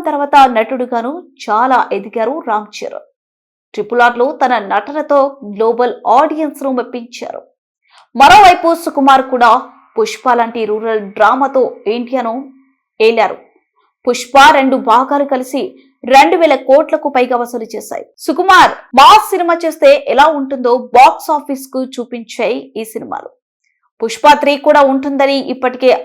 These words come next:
అధికారిక ప్రకటన వచ్చినా, దానికంటే ముందు రామ్ చరణ్ తో ఓ సినిమా చేయబోతున్నారు సుకుమార్. ఈ సినిమా స్క్రిప్ట్ పైనే బిజీగా ఉన్నారాయన.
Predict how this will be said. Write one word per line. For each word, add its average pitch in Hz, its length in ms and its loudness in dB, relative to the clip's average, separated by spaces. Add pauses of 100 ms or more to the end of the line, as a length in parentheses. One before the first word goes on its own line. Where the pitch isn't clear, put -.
అధికారిక 381 460 0
ప్రకటన 285 340 0 (100)
వచ్చినా, 277 320 -4 (600)
దానికంటే 339 640 4
ముందు 247 220 0 (500)
రామ్ 302 320 6
చరణ్ 269 300 -2
తో 240 40 0 (200)
ఓ 226 160 0
సినిమా 233 240 -6 (100)
చేయబోతున్నారు 208 680 -8 (280)
సుకుమార్. - 380 -10 (720)
ఈ 202 60 -4 (100)
సినిమా 247 260 2 (120)
స్క్రిప్ట్ 285 420 -4
పైనే 269 320 4
బిజీగా 302 420 0 (140)
ఉన్నారాయన. 254 480 0